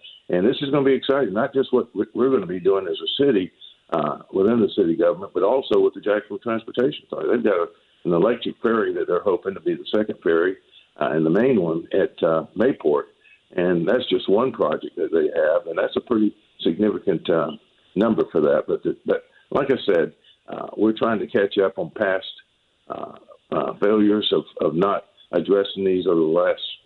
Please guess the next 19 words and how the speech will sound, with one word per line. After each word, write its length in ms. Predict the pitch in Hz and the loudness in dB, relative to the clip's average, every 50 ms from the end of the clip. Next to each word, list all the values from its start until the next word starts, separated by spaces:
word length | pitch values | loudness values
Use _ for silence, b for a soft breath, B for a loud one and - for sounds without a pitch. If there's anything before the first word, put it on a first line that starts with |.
| _ _ - | _ _ -2
ev-, 240 | 87 87 85 85 - - - - | -2 -2 -2 -2 -6 -10 -8 -2
several 240 | - 104 92 95 87 | 0 0 2 2 0
mayors 400 | 87 90 92 92 95 95 101 - - | 0 0 2 2 2 2 0 -2 -8
and, 140 | 82 78 - B B B B B | -12 -12 -12 B B B B B
and 180 | 82 82 71 - - | -6 -6 -4 0 0
city 200 | 101 87 85 82 - | 2 2 2 0 0
councils, 480 | 98 90 87 80 78 - - 80 82 82 82 | -2 -2 -2 -2 -2 -2 -2 -2 -2 -2 -4
and, 260 | 80 78 78 76 73 | -4 -2 -2 0 0
uh, 220 | 78 76 78 76 - _ B B B B B B B - | 2 0 0 -2 -4 _ B B B B B B B -4
I 120 | 87 90 | -4 0
think 200 | 92 95 82 82 | 0 0 0 2
we're 100 | 90 90 | 2 2
gonna 180 | 87 87 87 82 | 2 2 2 2
make 220 | 85 85 82 - | 2 2 0 0
one 240 | - - 95 92 92 | 0 0 0 0 0
giant 300 | 82 92 92 90 80 - | 0 0 0 0 -2 -4
step 260 | - - 87 87 85 - - | -4 -2 -2 -2 -2 0 0
forward 300 | 101 92 85 78 78 76 - | 2 4 4 4 2 0 0
for, 220 | 78 76 76 73 | -2 -2 -2 -4